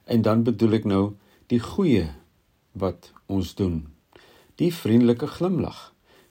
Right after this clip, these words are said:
die besoek aan 'n vriendin, die koppie tee deel, die inkopies gaan doen vir iemand. Dit alles is deel van die koms van die koninkryk, want om goed te doen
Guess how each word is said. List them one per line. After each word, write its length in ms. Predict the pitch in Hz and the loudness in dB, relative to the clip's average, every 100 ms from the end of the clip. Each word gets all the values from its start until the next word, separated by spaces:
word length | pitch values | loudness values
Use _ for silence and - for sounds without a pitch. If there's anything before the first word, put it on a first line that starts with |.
| _ | _
die 100 | 120 | -2
besoek 460 | 120 123 175 170 | -2 -2 -4 -6
aan 160 | - 127 | -6 -4
'n 80 | 120 | -4
vriendin, 580 | - 110 110 117 82 80 _ _ _ _ _ - - _ _ | -2 -2 2 2 2 -8 _ _ _ _ _ -20 -20 _ _
die 160 | - 117 | -8 -2
koppie 320 | - 147 151 | 0 0 -2
tee 260 | - 165 143 110 | 2 4 4 2
deel, 460 | - 113 95 78 78 - _ _ _ _ _ _ _ | 2 2 2 -2 -10 -20 _ _ _ _ _ _ _
die 180 | 120 175 | -4 0
inkopies 540 | 165 165 147 - - - | 0 0 -2 -2 -8 -4
gaan 160 | 110 | -4
doen 320 | 95 90 78 - - - | -4 -6 -8 -12 -20 -6
vir 100 | 113 | -6
iemand. 560 | - 98 85 78 - - - - - _ _ _ _ _ _ _ _ | -4 -4 -4 -8 -16 -20 -20 -20 -20 _ _ _ _ _ _ _ _
Dit 220 | 104 101 | -2 0
alles 480 | 135 175 170 - - _ _ | 2 2 0 -8 -18 _ _
is 220 | 120 - | -6 -4
deel 360 | - 117 120 120 | 2 4 4 2
van 220 | 117 120 | -2 -2
die 140 | 120 | -2
koms 320 | 117 95 98 - | 0 -4 -4 -4
van 120 | 117 | -2
die 120 | 120 | -2
koninkryk, 580 | 120 147 180 - 80 78 - _ _ _ _ _ _ | -2 -2 -2 -4 -8 -10 -18 _ _ _ _ _ _
want 500 | 85 85 104 143 - | -6 -2 0 -2 -8
om 180 | - 92 | -6 -6
goed 280 | - 139 147 | -2 -4 0
te 120 | 185 | 0
doen 400 | 95 90 139 | 0 -2 -4